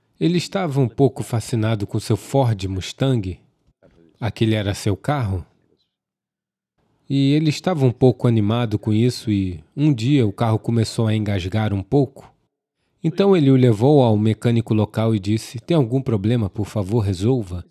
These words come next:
Ele disse, "Sim, doutor, vem amanhã de manhã, estará pronto." O médico, antes de ir trabalhar na manhã seguinte, foi lá, mas não estava pronto. Então ele disse, "Ok, venha à noite e estará pronto."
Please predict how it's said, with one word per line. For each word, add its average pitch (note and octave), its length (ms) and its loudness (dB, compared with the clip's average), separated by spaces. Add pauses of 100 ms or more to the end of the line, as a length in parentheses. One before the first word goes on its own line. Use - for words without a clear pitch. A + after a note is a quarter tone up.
(140)
Ele E3+ 240 2
disse, C#3+ 280 0
"Sim, A3 280 0
doutor, A#2 400 4
vem D#3+ 200 0
amanhã C3 360 2
de A2 100 -4
manhã, A#2 380 2
estará G#2 360 -2
pronto." - 540 -4 (1200)
O C#3 80 4
médico, D3 520 0
antes C3 300 0
de A#2 100 2
ir A#2 80 2
trabalhar A2 580 -2
na A2 100 -2
manhã G#2+ 300 0
seguinte, A2+ 480 -4
foi A2 180 -2
lá, G#2 300 -4 (840)
mas G2+ 240 -2
não G#2+ 120 0
estava G#2 360 -2
pronto. - 500 -4 (1040)
Então D#3+ 220 2
ele D3+ 180 6
disse, C3+ 360 0
"Ok, D3+ 340 0
venha C#3+ 380 0
à B2 40 0
noite C#3 400 2
e B2+ 40 2
estará A2 360 -2
pronto." - 520 -6